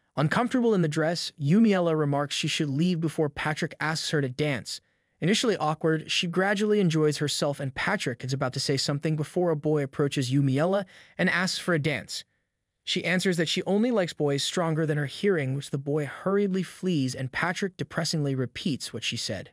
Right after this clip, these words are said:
Since the term is going to end quickly, Patrick decides to invite Yumiella to the Margrave's domain,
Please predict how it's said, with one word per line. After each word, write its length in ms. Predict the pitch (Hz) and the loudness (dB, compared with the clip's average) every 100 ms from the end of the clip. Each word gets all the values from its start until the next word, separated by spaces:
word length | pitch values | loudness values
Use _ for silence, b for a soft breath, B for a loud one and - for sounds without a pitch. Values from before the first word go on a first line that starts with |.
| _ | _
Since 220 | - 180 | 0 2
the 80 | 170 | 2
term 220 | 208 233 | 2 4
is 80 | 220 | 4
going 240 | 202 190 | 2 2
to 80 | 175 | 2
end 140 | 156 151 | 2 0
quickly, 360 | 170 156 151 | 0 0 -2
Patrick 400 | - 170 196 220 | 0 0 0 -2
decides 380 | 175 160 143 139 | -2 0 0 0
to 100 | 151 | 2
invite 300 | 139 131 123 | 2 2 2
Yumiella 500 | 135 131 131 151 165 | 2 2 2 2 0
to 80 | - | 0
the 80 | 131 | 2
Margrave's 540 | 143 185 185 185 165 | 4 4 2 2 0
domain, 460 | 160 143 143 143 | 2 2 2 0